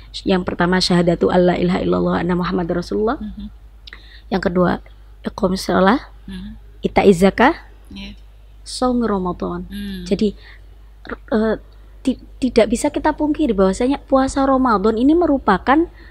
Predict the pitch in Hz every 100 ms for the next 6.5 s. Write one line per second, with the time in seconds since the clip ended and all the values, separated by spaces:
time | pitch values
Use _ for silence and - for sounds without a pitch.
0 | - 285 311 285 214 - 208 240 269 285
1 | - - - - - 247 240 185 180 -
2 | - 185 190 - - - - 214 269 -
3 | - - - 285 269 233 214 220 208 190
4 | 175 - 220 247 247 - 196 - 233 220
5 | - 240 247 - 247 - - 175 180 240
6 | 220 196 202 233 247